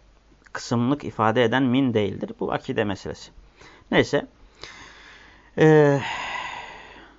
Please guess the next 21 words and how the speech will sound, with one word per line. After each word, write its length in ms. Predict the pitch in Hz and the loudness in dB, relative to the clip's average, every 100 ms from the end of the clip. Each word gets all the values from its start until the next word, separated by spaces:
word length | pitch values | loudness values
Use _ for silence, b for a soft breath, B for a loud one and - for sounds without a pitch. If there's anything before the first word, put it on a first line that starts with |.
| B _ _ _ _ _ _ _ _ _ b b b b b b _ _ _ _ _ | B _ _ _ _ _ _ _ _ _ b b b b b b _ _ _ _ _
evet, 180 | 139 117 | 2 4
bunun 200 | 131 185 | 4 4
üzerine 320 | 220 160 143 135 | 4 6 4 4
onlar 360 | 175 151 170 | 4 4 4
Allah'ın 440 | - 156 147 160 151 | 4 4 4 2 2
ruhu 260 | 151 151 | 2 4
ve 100 | 156 | 2
kelimesi 460 | 123 139 139 139 - | 2 2 2 0 2
olan 240 | 139 139 | 4 4
İsa'ya 400 | - 160 - 131 | 2 0 4 4
gelirler. 460 | 151 139 101 90 87 | 4 2 0 -2 -4
İsa 360 | - 185 - 165 | -2 0 6 6
ise 180 | 135 139 | 6 2
onlara, 440 | 143 113 131 - - | 2 4 2 2 4
"Ben 300 | 190 165 143 | 6 6 4
buna 140 | 170 | 2
ehil 260 | 139 151 127 | 2 2 4
değilim. 360 | 110 92 90 b b b | 4 4 -4 b b b
Fakat 300 | - 180 147 | 4 6 6
siz 200 | - 185 | 4 -2
geçmiş 500 | 156 151 143 160 - | 2 2 2 0 -2